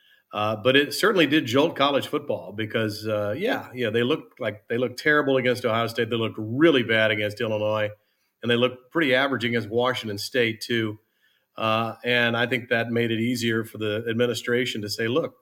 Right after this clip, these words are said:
we know who we want." And short of a complete meltdown,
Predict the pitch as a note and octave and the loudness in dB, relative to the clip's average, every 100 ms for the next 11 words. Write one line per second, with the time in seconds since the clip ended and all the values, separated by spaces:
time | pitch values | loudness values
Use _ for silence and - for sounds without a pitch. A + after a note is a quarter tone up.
0 | _ _ _ _ - A#2 B2+ C#3+ D3+ C#3+ | _ _ _ _ -10 -4 -2 0 2 2
1 | C3 A2 A2+ A2+ A#2 - _ _ _ B2+ | 0 0 0 0 -2 -10 _ _ _ 0
2 | B2 B2 - - - F3 E3 A2+ A2+ - | 0 -2 -8 -6 0 4 4 0 -4 -6
3 | A2 - E3+ D#3+ A#2 G#2 F#2+ F#2 F2+ | -8 -2 -2 0 -2 -2 -6 -10 -14